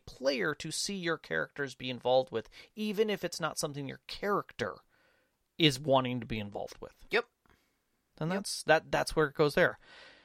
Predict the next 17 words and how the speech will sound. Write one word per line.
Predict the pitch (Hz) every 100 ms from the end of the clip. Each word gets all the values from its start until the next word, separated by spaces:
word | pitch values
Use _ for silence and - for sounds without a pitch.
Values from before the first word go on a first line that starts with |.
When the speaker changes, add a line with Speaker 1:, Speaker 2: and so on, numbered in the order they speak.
| _ _ _
Speaker 1:
This | 143 139 160 330 - - - - - - - -
<laughs> | 185 147 127
month, | 139 131 117 143 - - - - - - _
we | - 135 151
came | - 170 165
up | 156 151 -
with | 147 143 - - -
the | - 139
football. | 143 147 127 104 85 - _ _ _ _ _
Now, | - 156 151 151 147 147 _ _ _ _
this | 156 226 -
doesn't | 262 254 254
necessarily | 208 202 208 - 196 185 175
tie | - 160 160
directly | 143 139 - 147
back | 139 135 127 135 -
to, | - 135 127 123 117 -